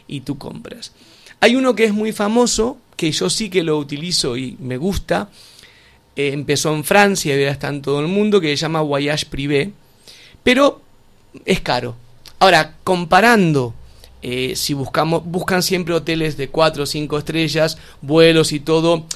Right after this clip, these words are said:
packs, pero el precio dentro de todo está bien y si lo buscamos por separado, realmente tienen packs muy interesantes.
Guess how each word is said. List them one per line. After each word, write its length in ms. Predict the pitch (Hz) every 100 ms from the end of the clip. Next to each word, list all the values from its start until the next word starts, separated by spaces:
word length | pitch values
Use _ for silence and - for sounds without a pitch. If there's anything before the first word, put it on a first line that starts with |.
| - - -
packs, 320 | 180 180 - _ _ _ -
pero 320 | 220 220 - _
el 140 | 190 185
precio 500 | 285 285 175 135 117 _ _ _ _ _ _
dentro 420 | 160 240 214 220
de 100 | 202
todo 200 | 196 196
está 200 | 190 202
bien 220 | 202 233 214
y 60 |
si 100 | 165
lo 100 | 202
buscamos 380 | 208 202 247 254
por 160 | 226 208
separado, 600 | 208 190 202 214 220 -
realmente 600 | 180 190 202 202 202 - _ _
tienen 280 | 214 214 202
packs 300 | - 180 -
muy 220 | 165 170
interesantes. 840 | 160 151 139 - - - - -